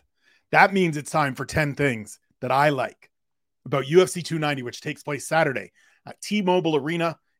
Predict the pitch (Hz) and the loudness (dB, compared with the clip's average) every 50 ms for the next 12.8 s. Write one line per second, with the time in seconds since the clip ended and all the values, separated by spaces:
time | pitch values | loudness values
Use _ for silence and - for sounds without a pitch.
0 | _ _ - 180 190 190 185 170 170 170 156 - - 147 156 160 151 151 - - | _ _ -2 -2 0 0 2 4 4 4 2 0 -2 -4 -4 -2 -4 -6 -10 -10
1 | 131 127 - - 190 196 - 170 165 160 156 160 156 - - 151 123 113 113 - | -16 -16 -10 -6 -6 -4 -4 -4 -2 -2 -2 -2 -2 -4 -6 -10 -10 -12 -14 -10
2 | - - 170 180 185 - _ 135 151 165 170 165 _ _ _ _ _ _ _ _ | 0 0 0 0 0 -4 _ -10 -8 -6 -6 -8 _ _ _ _ _ _ _ _
3 | - - 175 185 196 - - 160 147 123 110 147 156 160 156 151 156 147 _ _ | -6 -2 -2 -2 -2 -2 -4 -6 -6 -4 -4 -2 -2 0 0 -2 -4 -6 _ _
4 | _ _ _ _ _ _ _ _ _ - 160 151 160 175 185 180 185 190 196 190 | _ _ _ _ _ _ _ _ _ 2 4 4 6 6 6 4 4 4 2 2
5 | 175 - - _ _ - 143 135 - - - - 170 180 180 170 156 - 160 175 | -2 -8 -14 _ _ -12 -10 -10 -10 -8 -4 0 2 2 2 2 0 -4 -4 -4
6 | 180 170 170 - _ _ _ _ _ - 156 151 135 113 - - 156 160 160 175 | -2 -2 -6 -10 _ _ _ _ _ -8 -8 -8 -8 -8 -4 2 2 2 2 2
7 | 175 160 170 170 160 151 139 - - 170 160 175 175 185 190 175 _ _ _ _ | 0 0 0 0 0 -2 -4 -6 -2 2 2 4 4 2 0 -2 _ _ _ _
8 | _ _ _ _ _ _ _ - 214 233 233 220 214 202 190 185 180 170 185 196 | _ _ _ _ _ _ _ -6 -2 -2 0 2 2 0 2 0 -2 0 0 0
9 | 202 175 143 156 147 123 - - - 196 - - 147 180 170 160 - - 175 165 | 0 0 -2 -4 -6 -6 -6 -4 -4 -4 -4 -2 -2 -2 -2 -2 -2 0 0 0
10 | 165 170 165 175 175 170 160 143 151 123 - 175 180 180 165 147 160 160 151 135 | 0 0 0 -2 -2 -2 -4 -6 -8 -8 -6 -4 -4 -4 -4 -4 -4 -4 -4 -6
11 | - - - 165 170 185 180 160 185 190 185 180 _ _ _ _ _ _ - 135 | -10 -10 -4 -4 -2 -2 -2 -4 -4 -6 -6 -8 _ _ _ _ _ _ -10 -10
12 | 120 117 107 101 - 117 113 95 92 - 120 113 - - 120 110 | -8 -8 -8 -12 -12 -14 -16 -14 -16 -16 -20 -20 -20 -20 -20 -20